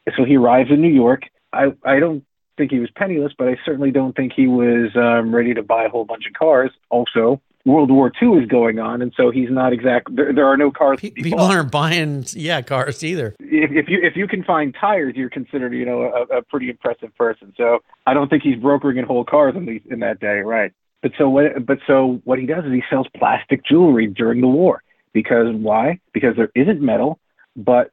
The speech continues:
Speaker 1: women are doing a lot of the working and they have extra money. And so that's how he's making fu-, that's how he's making his living, is he's selling to the people who are around and who are the most, who are, who are the most receptive and who have the most money. He gets plastic, he has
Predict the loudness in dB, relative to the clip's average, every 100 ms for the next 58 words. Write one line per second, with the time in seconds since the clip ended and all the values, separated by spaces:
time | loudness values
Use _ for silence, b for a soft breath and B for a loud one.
0 | -6 -2 0 0 -2 -2 -2 0 -2 -2
1 | -4 -2 -2 -2 -6 -4 -2 -2 -4 -4
2 | -4 -2 0 0 -2 -6 -4 -2 0 0
3 | -2 -6 -2 0 0 -2 -4 -2 0 0
4 | 0 -6 _ 0 2 2 0 -2 -6 -6
5 | -2 0 0 0 -2 -4 -2 0 0 0
6 | 0 2 2 0 -4 -6 -8 -6 -2 0
7 | 0 -4 -6 -2 -2 0 0 -2 _ 2
8 | 4 4 2 0 -2 -2 -4 -6 -4 -2
9 | -2 -2 2 2 2 -2 -8 -10 -10 B
10 | B 2 2 4 4 4 2 0 0 -4
11 | -2 -2 -4 -6 -4 -6 -4 -6 -6 -4
12 | -2 -2 -4 -6 -6 -6 -10 -18 -8 -4
13 | -4 -2 0 2 2